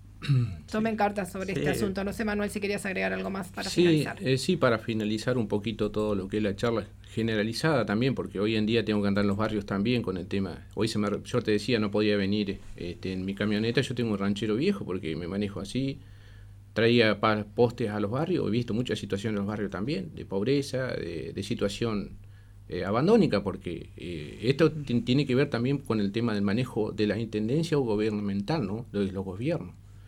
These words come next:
Speaker 3: Porque actualmente, hoy en día, está Viedma rodeado de tomas. Y también hay gente que necesita y, y gente que por ahí que no,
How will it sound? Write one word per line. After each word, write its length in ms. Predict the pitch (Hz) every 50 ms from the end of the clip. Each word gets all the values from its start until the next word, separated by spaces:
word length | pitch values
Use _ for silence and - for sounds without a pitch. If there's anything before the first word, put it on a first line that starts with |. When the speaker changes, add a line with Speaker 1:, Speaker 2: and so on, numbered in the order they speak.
| - - - - - - - - - - -
Speaker 3:
Porque 200 | - 104 98 104
actualmente, 560 | 113 117 135 135 135 135 147 160 151 143 135
hoy 220 | 127 120 123 123 113
en 120 | 110 104
día, 140 | 127 170 185
está 200 | - - 98 101 - - -
Viedma 460 | 104 110 104 107 110 107 120 110 101
rodeado 340 | - 95 98 104 104 104 98
de 80 | 95
tomas. 520 | - - 180 143 95 78 - - - - - - - - - - - - - - -
Y 120 | 104 104
también 280 | 101 110 104 113 117 117
hay 120 | 117 117
gente 360 | 113 - 120 123 127 127 143 131
que 100 | 113 98
necesita 600 | 104 101 98 - 104 - - 117 113 - 131 131
y, 280 | 120 110 101 92 87 90
y 40 | 98
gente 300 | - 120 120 120 127 117
que 80 | 113
por 180 | 104 98 117 117
ahí 80 | 127 127
que 120 | - 120
no, 360 | 120 120 123 127 123 123 120